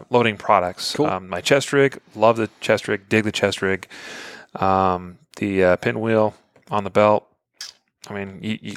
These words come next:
Speaker 1: obviously you can't do sh-, do three gun without having the ability to load some shotgun shells.
Speaker 2: Yep.
Speaker 1: So, especially if you don't shoot open, especially. I mean, you might have a stage here and there. If you're an open guy, you can get through that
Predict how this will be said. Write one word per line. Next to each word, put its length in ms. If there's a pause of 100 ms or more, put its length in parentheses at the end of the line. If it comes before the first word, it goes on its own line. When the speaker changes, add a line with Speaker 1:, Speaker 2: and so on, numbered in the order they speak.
Speaker 1:
obviously 340
you 40
can't 180
do 120
sh-, 180 (260)
do 120
three 200
gun 260
without 360
having 460 (260)
the 100
ability 340
to 80
load 260
some 140
shotgun 400
shells. 420 (440)
Speaker 2:
Yep. 140
Speaker 1:
So, 400
especially 420
if 80
you 100
don't 200
shoot 180
open, 380 (100)
especially. 760
I 60
mean, 140
you 120
might 180
have 120
a 60
stage 320
here 160
and 100
there. 220
If 140
you're 100
an 80
open 300
guy, 260
you 160
can 120
get 180
through 160
that 240